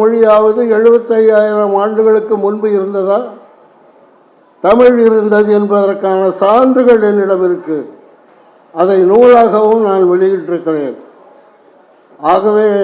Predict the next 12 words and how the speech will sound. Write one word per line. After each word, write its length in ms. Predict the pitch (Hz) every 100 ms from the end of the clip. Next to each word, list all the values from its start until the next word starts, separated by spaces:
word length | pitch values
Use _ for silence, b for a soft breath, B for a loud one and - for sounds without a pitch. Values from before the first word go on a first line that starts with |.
| 185 - - - _ _ -
தமிழர்கள் 680 | 190 220 240 233 220 214 208 202
இந்த 160 | 190 196 180
உலகின் 400 | 202 220 226 220 202
முதல் 260 | 196 208 220 208
மக்கள், 400 | 190 - 180 160 - - - _ _ _ _ _ _ _ -
தமிழ் 360 | 190 240 240 226 214
இந்த 200 | 208 208 190
உலகின் 400 | 202 220 208 214 202
முதல் 280 | 196 208 233 220
மொழி 360 | 208 208 214 190 151 - - - _ _ _ _ _ -
என்பதை 580 | 175 214 233 226 214 214 208 190
நாம் 280 | 190 202